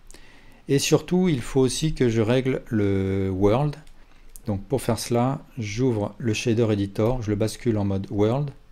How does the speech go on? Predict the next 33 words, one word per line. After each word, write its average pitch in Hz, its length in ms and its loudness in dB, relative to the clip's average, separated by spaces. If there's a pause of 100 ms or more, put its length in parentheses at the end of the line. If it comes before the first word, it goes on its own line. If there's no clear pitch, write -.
(760)
Et 120 80 -2
là, 123 220 2
par 120 200 2
défaut, 120 380 2
j'aurai 110 340 4
le 113 180 2
background 110 600 2
et 107 80 0
le 101 120 2
world 107 380 2
output. 110 520 0 (500)
Si 151 300 -2
j'ai 139 160 4
activé 127 680 4 (380)
la 107 100 4
donne 104 360 2
node 110 360 2
wrangler, 110 560 4
je 123 140 0
sélectionne 120 540 0
le 120 80 2
background 113 500 0
et 107 40 -2
je - 80 -6
fais 117 120 -2
contrôle 113 420 0
T 127 320 2 (460)
pour 113 180 2
avoir 123 240 4
cette - 240 -4
suite 123 300 -6
de 110 120 2
nodes. 120 320 0